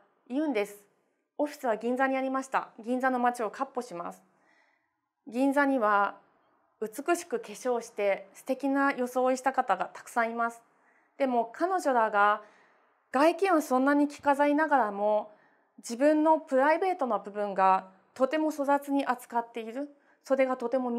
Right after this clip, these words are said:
惨めだというふうに言っていました。でもそれが女性たちの責任とは言えないとも言っていました。それは長い間、生理の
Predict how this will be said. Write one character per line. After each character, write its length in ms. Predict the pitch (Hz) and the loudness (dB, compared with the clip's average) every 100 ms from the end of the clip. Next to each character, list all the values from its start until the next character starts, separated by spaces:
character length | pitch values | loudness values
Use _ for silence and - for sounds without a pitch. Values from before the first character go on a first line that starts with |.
| 269 | -2
惨 140 | 349 | -2
め 80 | 330 | -2
だ 140 | 247 | -2
と 80 | 202 | -4
い 80 | 190 | -8
う 20 | |
ふ 140 | 190 214 | -8 -10
う 20 | |
に 160 | 180 - | -12 -14
言 80 | 190 | -20
っ 20 | |
て 160 | - 196 | -12 -12
い 60 | |
ま 160 | 185 190 | -10 -12
し 80 | 185 | -12
た。 140 | - _ _ _ _ _ _ - | -14 _ _ _ _ _ _ -2
で 80 | 277 | 0
も 120 | 254 | 0
そ 100 | 262 | 0
れ 140 | 269 | 0
が 160 | 277 277 | 2 0
女 100 | 254 | 0
性 200 | 240 349 | -2 -2
た 120 | 370 | -2
ち 60 | 359 | -4
の 120 | 254 | -6
責 220 | 233 208 | -8 -6
任 340 | 233 240 247 247 _ _ _ _ _ - | -4 -2 -4 -6 _ _ _ _ _ -2
と 200 | 302 302 | 2 6
は 220 | 240 202 | 6 6
言 180 | 208 247 | 0 0
え 20 | |
な 140 | 262 294 | 2 0
い 80 | 302 - _ | -2 -10 _
と 80 | 294 | 0
も 80 | 262 | 0
言 80 | |
っ 40 | 226 | -2
て 120 | 202 | -8
い 60 | 185 | -8
ま 160 | 185 | -8
し 60 | 185 | -6
た。 180 | 170 - _ _ _ _ _ _ _ _ _ | -6 -6 _ _ _ _ _ _ _ _ _
そ 100 | - | -2
れ 140 | 269 254 | 0 2
は 260 | 240 240 - _ _ _ _ _ 226 | 4 2 -2 _ _ _ _ _ 0
長 340 | 240 247 349 | 2 6 6
い 100 | 339 | 6
間、 520 | 285 233 214 220 226 - _ _ _ _ _ _ - _ | 2 2 2 2 2 -4 _ _ _ _ _ _ -20 _
生 300 | - 277 285 | -6 0 2
理 100 | 262 | 2
の 380 | 220 208 196 | 2 2 2